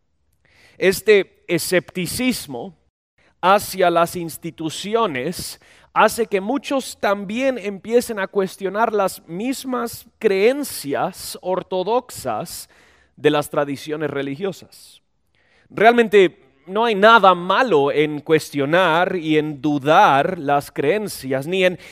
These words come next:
explorar las cosas que otras religiones enseñan. El riesgo, yo creo que es para nosotros, el movimiento cristiano,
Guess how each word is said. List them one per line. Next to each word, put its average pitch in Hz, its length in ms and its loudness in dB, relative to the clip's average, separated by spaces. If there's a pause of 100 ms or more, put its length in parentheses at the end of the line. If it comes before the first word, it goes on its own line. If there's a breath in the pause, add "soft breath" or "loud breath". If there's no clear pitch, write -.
(100)
explorar 196 880 4
las 190 240 -2
cosas 208 420 -6
que 175 140 -4
otras 185 560 -2 (260 soft breath)
religiones 170 1000 0 (380 soft breath)
enseñan. 151 720 -2 (880)
El 165 140 4
riesgo, 196 680 0 (500)
yo 175 240 2
creo 208 420 6
que 151 200 2
es - 180 -4
para 143 380 -2
nosotros, 156 1040 -4 (380 soft breath)
el 165 320 4 (160)
movimiento 170 1200 2
cristiano, 131 720 -8